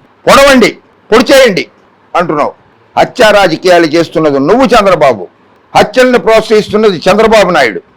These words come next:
నారా హంతకుడివి, నరహంతకుడివి నువ్వు. "జగన్ నిన్ను చంపితే ఏమవుతుంది?" అని బహిరంగ సభలో అంటున్నావు, బహిరంగంగానే వ్యాఖ్యానిస్తున్నావు ఈ రకంగాను. "జగన్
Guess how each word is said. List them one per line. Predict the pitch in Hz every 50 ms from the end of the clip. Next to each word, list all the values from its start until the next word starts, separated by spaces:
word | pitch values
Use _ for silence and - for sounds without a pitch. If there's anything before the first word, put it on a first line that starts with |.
| _ _ _ _ -
నారా | 92 107 131 165 190 196 202
హంతకుడివి, | 196 160 135 156 180 180 - 214 170 214 214 196 180 139 110 85 - _ - - - _ _ - - -
నరహంతకుడివి | 117 127 160 196 226 190 220 226 - - 160 165 208 190 165 143 143
నువ్వు. | 139 117 95 85 76 - _ _ _ _ _ _ _ -
"జగన్ | 117 156 190 220 269 269 233 190 147 - _ _ _ _ _ _ _ _ -
నిన్ను | 131 170 196 185 175
చంపితే | - 202 190 208 - 254 208 247 240 220 185
ఏమవుతుంది?" | 185 220 247 262 254 240 - 247 220 202 170 120 101 - _ _ _ _ _ -
అని | 143 165 180 180 170 151 143 131 135 - - _ _ _ - -
బహిరంగ | 147 180 208 220 254 254 240 233
సభలో | 185 214 233 220 214 214 214
అంటున్నావు, | 196 185 160 156 147 147 143 131
బహిరంగంగానే | 113 135 165 202 226 262 269 277 277 269 262 262 254 254 247
వ్యాఖ్యానిస్తున్నావు | 226 214 220 214 214 - 202 190 180 156 - - 160 156 151 147
ఈ | 147 139
రకంగాను. | 131 131 123 - 135 131 117 98 87 - _ _ _ _ - _ _ _ -
"జగన్ | 185 226 226 240 233 202